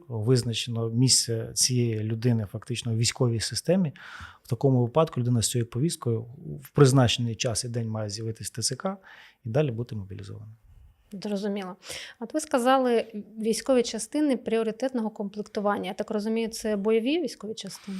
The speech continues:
Speaker 2: так?
Speaker 1: Це частини, які або знаходяться безпосередньо, е, в зоні бойових дій, виконують бойові завдання, або відведені на докомплектування, о, в тил, тобто там є першочергова потреба їх доукомплектовувати.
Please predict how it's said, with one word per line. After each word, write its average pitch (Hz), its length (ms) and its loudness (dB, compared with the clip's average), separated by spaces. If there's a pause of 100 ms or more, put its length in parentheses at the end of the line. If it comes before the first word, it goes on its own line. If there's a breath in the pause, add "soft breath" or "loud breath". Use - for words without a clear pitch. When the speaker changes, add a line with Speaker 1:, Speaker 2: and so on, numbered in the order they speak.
(120)
Speaker 2:
так? 247 100 -6 (240 loud breath)
Speaker 1:
Це - 160 4
частини, 131 540 4
які 127 500 0
або 127 360 4
знаходяться 113 1000 2
безпосередньо, 117 1040 0
е, 113 800 -2
в - 20 6
зоні 123 260 8
бойових 104 300 -2
дій, 123 300 -4 (320)
виконують 120 340 0
бойові 123 180 2
завдання, 127 460 0 (120)
або 143 300 6
відведені 131 840 4
на 120 220 2
докомплектування, 123 1200 2 (480 soft breath)
о, 113 180 -2
в 107 140 -6
тил, 185 300 0
тобто 117 280 -10
там 143 220 -2
є 127 80 0
першочергова 123 680 -4
потреба 135 400 -4
їх 127 240 -6
доукомплектовувати. 117 840 -2